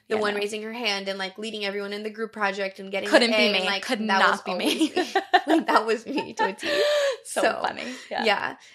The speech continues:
Speaker 1: And in terms of, like, growth, I know you said that's been, like, a big thing for your last, like, year and a half.
Speaker 2: Mm-hmm.
Speaker 1: So, like, let's say since the beginning of twenty twenty-two until now, is there anything else that you feel like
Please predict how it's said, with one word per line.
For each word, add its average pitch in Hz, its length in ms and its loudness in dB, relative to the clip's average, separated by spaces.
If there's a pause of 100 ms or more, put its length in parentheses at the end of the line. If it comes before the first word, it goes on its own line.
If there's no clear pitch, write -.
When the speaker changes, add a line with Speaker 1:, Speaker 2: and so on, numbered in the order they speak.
(120)
Speaker 1:
And 247 180 2
in 247 140 -4
terms 254 240 -4
of, 285 100 -4
like, 233 260 -4
growth, 190 400 -2
I 196 40 -8
know 202 120 -6
you 196 120 -6
said 196 160 -4
that's 185 260 -2
been, 185 160 -10
like, 180 200 -14
a 180 40 -12
big 185 240 -10
thing 185 220 -12
for - 160 -12
your 180 220 -8
last, 185 260 -8
like, 180 240 -12
year 190 260 -12
and 185 80 -16
a 190 60 -14
half. 190 500 -8
Speaker 2:
Mm-hmm. 226 140 -10
Speaker 1:
So, 202 100 -8
like, 185 220 -6
let's 190 160 -10
say 190 140 -4
since 185 200 -14
the 185 60 -14
beginning 180 240 -10
of 180 60 -16
twenty 180 200 -14
twenty-two 180 560 -14
until 196 220 -16
now, 185 400 -8 (680)
is 214 120 -8
there 208 120 0
anything 196 360 -6
else 180 180 -12
that 208 80 -10
you 190 80 -8
feel - 180 -8
like - 300 -10